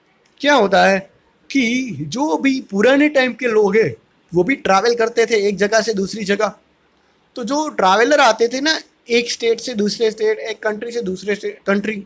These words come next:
वो भी कुछ ना कुछ note down करते थे, लिखते थे। और जो भी book हमें आज मिली है उसकी मदद से हम वो उस time का इतिहास जान सकते हैं,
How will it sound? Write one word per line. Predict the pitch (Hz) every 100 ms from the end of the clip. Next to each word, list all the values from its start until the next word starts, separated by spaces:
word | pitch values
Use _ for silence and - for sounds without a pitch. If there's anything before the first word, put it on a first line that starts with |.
| _
वो | 196 202
भी | 254
कुछ | 262 247
ना | 262
कुछ | 254 269 220
note | 208 202
down | 196 226 294
करते | 233 - 208 254
थे, | 240
लिखते | 208 233 - 240
थे। | 240 175 - _ _ _ _ _ -
और | 240
जो | 240 285
भी | 262 269
book | 269 262
हमें | 240 247
आज | 233 233 233
मिली | 311 294 175
है | 131 - _ _ -
उसकी | 208 262
मदद | 220 220
से | 220
हम | 247 233
वो | 233 247 247 -
उस | 240 -
time | 226 214
का | 240
इतिहास | 196 180 180 185 208 262 -
जान | 147
सकते | 147 139 - 254
हैं, | 247 156